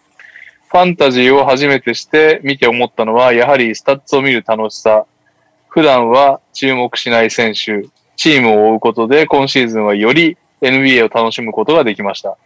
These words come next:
来シーズン選ばれるかはわかりませんが、また皆さんとファンタジーを楽しめる日が来るのを楽しみに待ちたいと思います。コロナ、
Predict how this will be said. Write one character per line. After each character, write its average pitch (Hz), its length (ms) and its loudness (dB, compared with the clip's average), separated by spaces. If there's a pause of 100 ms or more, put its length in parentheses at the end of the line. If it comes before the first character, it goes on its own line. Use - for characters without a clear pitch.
(480)
来 151 220 2
シ 160 160 2
ー - 20 0
ズ 131 80 0
ン 120 40 2
選 120 260 2
ば 135 100 2
れ 131 80 2
る 123 80 0
か 117 120 -2
は 110 80 2
わ 110 100 0
か 120 80 -2
り 120 80 -4
ま 110 100 -6
せ 127 140 -4
ん 127 40 -10
が、 156 120 0
ま 127 160 -2
た 123 80 0
皆 123 180 0
さ 117 100 -4
ん 110 60 -8
と 107 100 -8
フ 120 60 -2
ァ 113 60 0
ン 113 60 -6
タ 107 100 -2
ジ 107 80 0
ー - 20 2
を 101 80 -2
楽 113 180 -2
し - 100 -10
め 110 100 0
る 104 80 -2
日 113 100 -4
が 104 140 -2
来 117 120 -2
る 110 60 0
の 117 120 -4
を 160 100 2
楽 120 180 0
し - 120 -10
み 110 80 -18
に 104 60 -20
待 101 160 -2
ち - 60 -14
た 107 100 2
い 98 60 -2
と 104 80 -6
思 101 180 -6
い 104 40 -20
ま 131 120 2
す。 - 140 -10 (460)
コ 131 120 0
ロ 127 120 4
ナ、 127 180 2